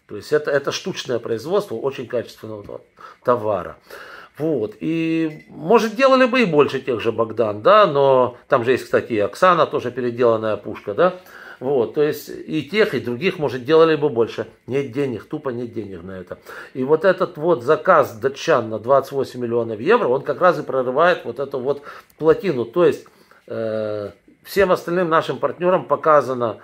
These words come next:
что можно покупать для Украины оружие в Украине. Это, да, понятно, это не создаст, м, места рабочие во Франции, в Штатах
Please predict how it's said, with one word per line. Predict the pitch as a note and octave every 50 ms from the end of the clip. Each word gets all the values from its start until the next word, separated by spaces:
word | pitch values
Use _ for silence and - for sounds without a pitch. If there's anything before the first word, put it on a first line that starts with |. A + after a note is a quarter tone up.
| - - _
что | - - - - - B2+ A#2+ A#2 A2+ A2 G#2+ G#2
можно | A2 C3+ D#3 C#3 A2 A#2+ A#2+ G#2+ G2 - _ _ _
покупать | - A#2+ - D3 C#3+ C#3+ D3 B2 G#2 - - -
для | A2+ B2 B2
Украины | A#2+ A#2 A#2+ A#2+ A#2 A#2 A#2 B2 C#3+ E3+ G3+ A3 A3 A3 - _ _ _
оружие | C3 B2 A#2+ C3+ C#3+ C#3+ C#3 C#3 D3 C#3+ C#3+ C#3+ - - _
в | - G#2 A#2 C#3
Украине. | E3 - F3+ D#3+ D3+ C#3+ C3 A#2+ G#2+ F#2+ F2+ E2+ F2 _ - - - - _ -
Это, | - C3 B2+ B2 C#3+ B2+ B2+ B2 A#2+ A#2+ A#2 A#2 A#2+ A#2
да, | A2+ D3+ F3 F3 E3+
понятно, | E3+ D3 C3 C#3 C#3+ C#3 C3+ C3+ B2
это | A#2 - A#2+
не | G#2+ G#2
создаст, | - - B2+ A2 G#2+ A#2+ C#3 C#3+ C#3+ C3+ - - - _ _ - - - - _ _ _ _
м, | - G#2 F2 F2 F#2 F2+ E2+ E2+ _ _ _ _ _ _ _ _ _ _ _ _ - A#2+
места | A#2 A#2 - - - D3 C#3 C3+ A#2+ G#2 - -
рабочие | G#2 G#2 G#2+ B2+ B2+ A#2 - A#2+ A2+ G2+
во | F#2 F#2+
Франции, | - - C#3+ C#3+ C#3+ C3 - - A#2+ A2+ G#2 G2 F#2+ F2+
в | -
Штатах | - - B2+ B2 A#2+ - G#2